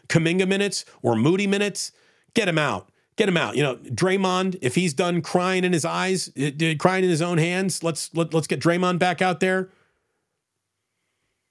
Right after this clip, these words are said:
All right, I can, I can just feel everyone chomping at the bit, chomping at the bit, wanting to talk some Warriors. How about this? Bob Myers is gonna go help the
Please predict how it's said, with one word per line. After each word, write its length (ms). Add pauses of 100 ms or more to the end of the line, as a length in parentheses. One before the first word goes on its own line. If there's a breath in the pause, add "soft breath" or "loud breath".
(2000)
All 60
right, 180
I 120
can, 160
I 80
can 120
just 180
feel 220
everyone 380
chomping 380
at 100
the 60
bit, 280
chomping 420
at 100
the 60
bit, 240
wanting 320
to 60
talk 300
some 160
Warriors. 640 (2500)
How 80
about 180
this? 180
Bob 280
Myers 360
is 100
gonna 160
go 180
help 220
the 180